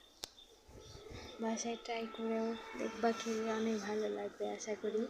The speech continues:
সবাই লাইক, কমেন্ট, শেয়ার করো। গরমের ভিতরে আসলে কিছুই ভালো লাগে না, হালকা পাতলা খাওয়া, এটাই হচ্ছে মনে করি।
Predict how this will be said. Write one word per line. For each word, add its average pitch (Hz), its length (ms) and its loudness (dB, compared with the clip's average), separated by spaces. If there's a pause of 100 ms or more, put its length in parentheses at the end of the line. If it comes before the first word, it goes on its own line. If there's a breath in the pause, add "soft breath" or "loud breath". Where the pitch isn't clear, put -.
(1600 loud breath)
সবাই 208 640 2 (200)
লাইক, 208 180 0 (120)
কমেন্ট, 208 300 2
শেয়ার 214 240 4 (100)
করো। 214 240 -2 (600 loud breath)
গরমের 247 420 2
ভিতরে 254 640 6 (1600)
আসলে 269 300 6
কিছুই 269 360 2
ভালো 240 320 0
লাগে 214 240 0
না, 226 200 -2
হালকা 233 340 -2
পাতলা 240 320 -2
খাওয়া, 226 460 0 (140)
এটাই 233 220 -4
হচ্ছে 233 320 -4
মনে 220 320 -4
করি। 220 280 -6